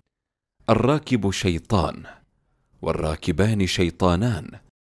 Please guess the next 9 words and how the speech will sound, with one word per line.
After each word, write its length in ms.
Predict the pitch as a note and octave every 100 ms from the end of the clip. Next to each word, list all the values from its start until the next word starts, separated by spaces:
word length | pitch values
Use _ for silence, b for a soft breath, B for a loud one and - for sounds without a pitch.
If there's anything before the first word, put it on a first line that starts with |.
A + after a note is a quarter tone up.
| _ _ _ -
والثلاثة 1000 | - - D#2+ D#2+ A2+ - C3 D3+ D3+ - _ -
ركب". 340 | E2+ - - - _ _ _ _ _ _ _ _ _ _ _ _ _
رواه 460 | D#2+ E2 F#2 F#2 -
أبو 180 | E2 E2+
داود 460 | F2 F2 A#2+ G#2
والترمذي 760 | F#2 F2 - F2 F2+ A2 B2+ - _
والنسائي 880 | - G#2 D3+ A2 F#2+ F#2 - D#2+ - _ _ _
بأسانيد 720 | E2 - - E2+ E2+ A#2 F#2 E2+
صحيحة، 640 | F2+ - B2 F#2+ F2